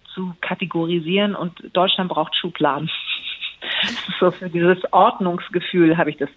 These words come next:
das selber das Gefühl, das, das wird immer benötigt. So, ja, wo, in welche Schublade packen wir sie denn? Denn jetzt hier so lose auf dem Tisch rumliegen, das geht nicht.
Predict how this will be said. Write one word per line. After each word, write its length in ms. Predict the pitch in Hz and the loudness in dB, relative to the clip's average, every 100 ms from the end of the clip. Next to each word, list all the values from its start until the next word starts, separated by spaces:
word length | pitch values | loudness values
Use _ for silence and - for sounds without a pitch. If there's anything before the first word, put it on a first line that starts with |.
| - 131 | -10 -4
das 180 | 143 - - | -4 -4 -8
selber 460 | - - 139 190 175 | -8 -2 4 6 6
das 140 | 139 | 4
Gefühl, 220 | - 156 165 | 2 -2 0
das, 140 | 151 - | 0 -2
das 120 | 175 - | -4 -4
wird 100 | 180 | -4
immer 180 | 185 175 | -2 0
benötigt. 480 | 175 180 190 160 - | 0 -2 -2 -4 -6
So, 60 | |
ja, 120 | 156 175 | -2 -2
wo, 80 | - | -2
in 160 | 190 | 0
welche 240 | 185 226 247 | 0 2 -2
Schublade 500 | - 226 208 190 190 | -4 -2 2 2 0
packen 420 | - 202 - 180 | -2 -4 -4 -4
wir 140 | 160 151 | -4 -2
sie 160 | 156 | 0
denn? 220 | 156 160 190 - - - | 2 0 -2 -12 -8 -4
Denn 120 | 175 | 0
jetzt 200 | 180 - | 0 0
hier 160 | 185 | -4
so 300 | 165 185 185 | -2 0 0
lose 340 | 160 180 202 165 | 0 -2 0 0
auf 140 | 165 | -2
dem 140 | 185 - | -6 -6
Tisch 180 | 226 - | -4 -2
rumliegen, 440 | 233 233 247 254 247 | -2 -2 -2 -4 -4
das 180 | 240 - | -4 0
geht 240 | 180 165 | 0 0
nicht. 220 | 151 143 | -8 -2